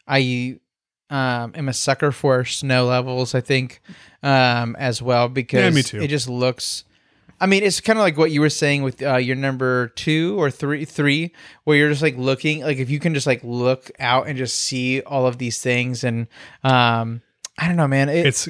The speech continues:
Speaker 2: got
Speaker 1: it's
Speaker 2: a
Speaker 1: just
Speaker 2: great
Speaker 1: beautiful.
Speaker 2: spectacle once you get to that.
Speaker 1: Yeah.
Speaker 2: Once you get to that bridge that
Speaker 1: Yeah,
Speaker 2: shows
Speaker 1: the,
Speaker 2: the
Speaker 1: yes.
Speaker 2: chapel where, um, Sister Frieda is.
Speaker 1: Yeah.
Speaker 2: You can also look down and see there's a giant, uh, flowered snowbed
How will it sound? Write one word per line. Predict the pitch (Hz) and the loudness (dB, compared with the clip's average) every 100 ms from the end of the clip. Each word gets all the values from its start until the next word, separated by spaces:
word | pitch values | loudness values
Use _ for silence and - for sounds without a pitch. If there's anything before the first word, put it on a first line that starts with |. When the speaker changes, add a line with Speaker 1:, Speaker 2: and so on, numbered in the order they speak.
| - | -2
Speaker 2:
got | 143 | 2
Speaker 1:
it's | 131 | 2
Speaker 2:
a | |
Speaker 1:
just | 147 | 0
Speaker 2:
great | 123 | 0
Speaker 1:
beautiful. | 120 131 - | 0 0 -4
Speaker 2:
spectacle | 110 - 117 110 110 | -8 -8 -6 -6 -4
once | 110 110 | -4 -2
you | 117 | -2
get | |
to | 117 | -2
that. | 113 | -2
Speaker 1:
Yeah. | 123 | 0
Speaker 2:
Once | 147 | 0
you | 170 | 2
get | 170 | 0
to | |
that | 147 | 0
bridge | 117 110 117 131 - - - | -2 -2 -2 -4 -12 -14 -6
that | 131 | 2
Speaker 1:
Yeah, | 135 147 160 165 | 4 6 6 4
Speaker 2:
shows | 120 | 4
Speaker 1:
the, | |
Speaker 2:
the | 151 | 4
Speaker 1:
yes. | 147 117 113 107 104 | 4 4 2 0 -2
Speaker 2:
chapel | - 117 110 131 | -2 -2 0 -2
where, | 113 110 110 104 | 0 0 0 -2
um, | 104 101 95 95 92 _ _ - | -6 -10 -12 -14 -18 _ _ -8
Sister | 127 117 | -6 -6
Frieda | - 127 123 | -2 0 2
is. | 127 131 | 2 2
Speaker 1:
Yeah. | 135 113 113 - - _ | 2 2 0 -4 -20 _
Speaker 2:
You | 127 | -4
can | 123 | 0
also | 120 - 120 | 0 -2 -8
look | 110 - | -10 -2
down | 117 110 120 120 | 2 4 4 2
and | 113 | -2
see | 107 120 | -2 -4
there's | 113 110 | -2 -2
a | 101 | -4
giant, | 101 107 107 110 - - | -2 -2 -2 -4 -10 -4
uh, | 113 107 104 101 98 104 | -2 -2 -4 -6 -8 -8
flowered | - - 117 110 110 110 | -12 -6 2 2 2 -2
snowbed | - - 117 110 110 | -4 -6 -4 -2 0